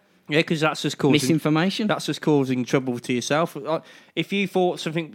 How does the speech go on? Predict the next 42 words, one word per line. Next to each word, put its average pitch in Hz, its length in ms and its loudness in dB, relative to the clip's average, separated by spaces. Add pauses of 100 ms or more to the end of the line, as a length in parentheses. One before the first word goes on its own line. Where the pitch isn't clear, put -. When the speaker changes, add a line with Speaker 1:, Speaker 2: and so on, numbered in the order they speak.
Speaker 1:
dodgy 156 300 0
was 127 140 -4
going 135 260 4
on, 127 140 0
but 127 100 -4
you 135 160 0
had 139 180 2
a, 127 160 -2
a - 40 -10
slight 151 400 -2
doubt 147 260 4
about 110 320 -2
it, - 220 -8
I 127 60 -2
don't 156 240 0
think - 140 -10
you 151 60 -2
would 147 100 -2
turn 143 200 0
up 139 100 -4
to 135 100 -2
an 139 80 0
inquest 139 460 -2
with 120 140 -8
Diana 131 500 0 (480)
going, 123 320 2
"Do - 240 -14
you 147 80 -2
know 139 180 2
what? 131 220 0
Uh, 120 380 -4
I - 60 -6
saw 131 260 -4
this, 120 340 -6 (260)
but - 120 -6
I 175 80 -2
don't 131 160 -4
know." 107 180 -6 (540)
'Cause 143 140 0
I, 160 220 4
I 156 100 2
think, 147 320 -2